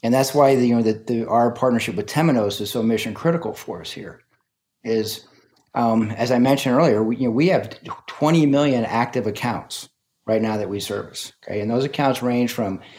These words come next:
demand deposit accounts, where it's a primary bank account for a consumer, to not much more than just a stored value account, be it a prepaid card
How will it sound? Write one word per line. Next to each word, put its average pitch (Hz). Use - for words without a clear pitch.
demand 110
deposit 147
accounts, 120
where 101
it's 92
a 87
primary 135
bank 131
account 120
for 120
a 117
consumer, 110
to 143
not 135
much 143
more 131
than 127
just 123
a 113
stored 127
value 123
account, 87
be 110
it 104
a -
prepaid 135
card 120